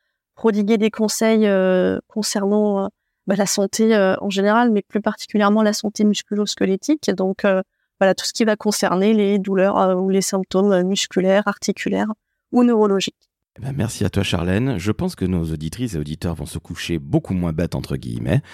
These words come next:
Speaker 2: parce que ça va leur permettre de comprendre ce qu'est enfin la chiropraxie. Il était temps qu'on l'explique de manière aussi pédagogue que toi, donc je te remercie, Charlène.
Speaker 1: Avec plaisir, c'était, euh, très agréable.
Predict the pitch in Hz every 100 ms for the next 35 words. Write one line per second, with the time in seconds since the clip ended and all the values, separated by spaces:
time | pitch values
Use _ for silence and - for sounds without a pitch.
0 | - - - 87 90 82 85 80 - 117
1 | 98 101 82 78 - 107 - 107 - -
2 | 78 - 104 - 120 85 - 76 80 -
3 | - - - 143 - - 104 120 147 -
4 | - 131 127 92 92 - - 101 - -
5 | 85 90 92 95 95 - - 107 90 85
6 | 87 - 80 147 139 87 85 - 110 -
7 | 85 117 139 85 - 180 - - 127 -
8 | 101 104 - _ _ - 214 220 - -
9 | 277 226 226 - - 226 214 196 190 196
10 | - _ - 285 262 226 196 -